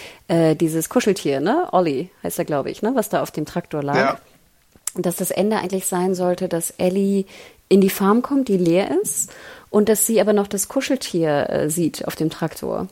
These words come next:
Speaker 1: Und das dann nimmt und einsteckt und dann geht, im Sinne von, sie geht jetzt nach, äh,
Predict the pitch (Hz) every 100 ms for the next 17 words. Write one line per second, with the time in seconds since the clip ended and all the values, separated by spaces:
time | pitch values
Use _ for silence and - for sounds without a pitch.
0 | _ - 180 208 - 214 208 202 262 480
1 | - - _ _ - 196 - 190 226 -
2 | 185 185 - 180 185 175 175 202 285 -
3 | - - 202 190 202 208 - 196 190 190
4 | 185 - 185 - 185 170 - - - 175
5 | 160